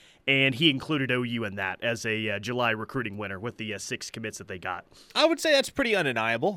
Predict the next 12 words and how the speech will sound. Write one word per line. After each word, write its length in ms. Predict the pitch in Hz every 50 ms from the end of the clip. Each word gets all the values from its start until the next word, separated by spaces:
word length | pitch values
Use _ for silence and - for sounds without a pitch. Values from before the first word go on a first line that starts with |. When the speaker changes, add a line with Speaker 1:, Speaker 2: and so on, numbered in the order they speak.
| 139
Speaker 2:
that 100 | 131 131
Oklahoma 460 | 131 135 - - 147 120 135 135 135 131
was 160 | 127 127 120
one 160 | 120 123 127
of 60 | 123 120
the 60 | 113
top 340 | - - - 139 131 - _
ten 320 | - - - 135 127 120 113
recruiting 460 | 110 107 101 - - 110 104 101 95
winners 320 | 98 92 92 95 104 110 -
in 80 | 117 104
July. 400 | 101 98 87 80 85 92 120